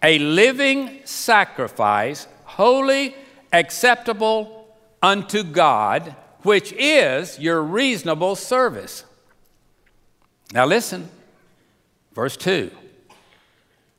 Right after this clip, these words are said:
"And be not conformed to this world, but be ye transformed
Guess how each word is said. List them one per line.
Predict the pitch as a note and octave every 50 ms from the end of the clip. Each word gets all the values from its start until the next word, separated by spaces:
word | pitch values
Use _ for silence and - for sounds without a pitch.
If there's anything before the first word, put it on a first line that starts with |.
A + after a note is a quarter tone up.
| _ _ _ _ _ _
"And | F#3 G3+ G3 F#3 D#3 B2+
be | - D4 D#4+ D#4+ D#4+
not | D4+ D4 D4 C#4+ E3 C#3 C3 D#3 - - - - - _
conformed | - F3 D#3+ D3 - - - A3 B3 A3+ F3+ C#3+ A#2+ A2+ A#2 B2+ C#3 D#3 D#3 F3+ E3+ D#3+ D#3 - - _ _ _ _ _ _
to | - C#3 B2+
this | A#2 C#3+ D#3 D3+ -
world, | D3 C#3 A#2 F2 D#2+ - - - _ _ _ _ _ _ _ _ _ _ _ _ _ _ _ _ _ _ _ _ -
but | G#3 G#3+ G3+ F3+
be | G#3+ B3 B3
ye | A#3 A3 A3+ G#3+ G3+ F3+
transformed | - - - - C4+ D#4+ E4+ E4+ C#4 - - - - C#3+ B2+ A#2 A2 G#2 G2+ G#2+ - - - F#2